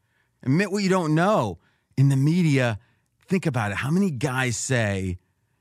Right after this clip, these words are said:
"You know, I just don't know much about that"? You know, now, if it's some sport that they can ki-, kinda condescend to, like, "I don't know about lacrosse," they'll, you know, they'll admit that. But about something they're supposed to be covering,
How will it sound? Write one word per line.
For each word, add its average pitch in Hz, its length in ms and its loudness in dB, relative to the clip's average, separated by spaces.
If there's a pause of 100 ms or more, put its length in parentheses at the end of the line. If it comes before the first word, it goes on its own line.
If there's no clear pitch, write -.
(200)
"You 123 80 -4
know, 156 120 0
I 180 100 -2
just 165 160 -8
don't 190 180 -2
know 185 140 2
much 151 240 0
about 95 300 -6
that"? 80 400 -16 (320)
You 120 100 0
know, 117 120 0 (160)
now, 143 180 0 (120)
if 151 120 -2
it's 151 120 -2
some 160 160 -2
sport 196 400 -2
that 170 80 -4
they 156 160 -2
can 151 160 -2
ki-, 156 240 -2
kinda 143 220 -2
condescend 185 720 -2
to, 113 420 -2 (180)
like, - 120 -12
"I 190 80 -2
don't 147 160 0
know 113 100 -4
about 107 280 -8
lacrosse," 110 580 -4
they'll, 190 220 -4
you 208 160 -6
know, 147 100 0
they'll 151 180 0
admit 117 240 0
that. 143 280 -4
But 123 100 -2
about 127 260 0
something 147 320 -2
they're 135 180 0
supposed 147 300 -4
to 147 60 -10
be 135 100 -4
covering, 175 640 -4